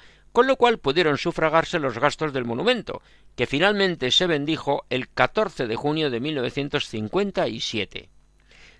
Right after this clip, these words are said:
También cuentan que promovió esta obra el padre jesuita José Caballero García, que era conquense de Huete, donde hay otra imagen monumental del Sagrado Corazón de Jesús.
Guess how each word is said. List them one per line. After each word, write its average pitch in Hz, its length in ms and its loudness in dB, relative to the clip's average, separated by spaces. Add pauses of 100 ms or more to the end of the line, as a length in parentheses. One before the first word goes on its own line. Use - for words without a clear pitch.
(100)
También 269 320 2
cuentan 220 420 2
que 156 160 0
promovió 139 560 4
esta 160 320 4
obra 147 240 4 (300)
el 120 160 -4
padre 185 240 2
jesuita 170 580 0
José 165 340 0
Caballero 127 460 2
García, 120 460 -2 (320)
que 131 100 2
era 170 160 4
conquense 175 880 0
de 117 240 -2
Huete, 196 480 0 (300)
donde 123 280 2
hay 170 180 6
otra 160 300 4
imagen 175 400 0
monumental 156 600 0
del 127 160 -2
Sagrado 120 440 0
Corazón 120 400 -4
de 104 80 -8
Jesús. - 500 -18